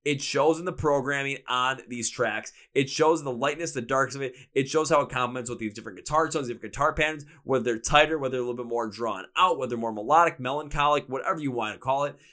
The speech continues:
Whether the vocals are harsh and unclean or whether they're soaring cleans, kind of my going to go again with Cal Pavone in the terms of the overall emotion and how it connects with me.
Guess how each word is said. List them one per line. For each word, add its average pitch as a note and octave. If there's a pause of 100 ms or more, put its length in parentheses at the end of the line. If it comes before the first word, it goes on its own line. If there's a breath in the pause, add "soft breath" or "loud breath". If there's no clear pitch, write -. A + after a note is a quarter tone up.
(200 soft breath)
Whether E3+
the D3
vocals D3
are B2+
harsh D3
and B2+
unclean C#3+
or C3
whether C3
they're A#2+
soaring C3+
cleans, C#3+
kind A2
of F#2
my F#2+
going G#2+
to A2
go C#3
again F3
with C#3
Cal C#3
Pavone D3
in C3
the A2
terms B2
of A#2+
the B2+
overall C3
emotion C#3
and A#2+
how B2+
it -
connects D3
with C#3+
me. E3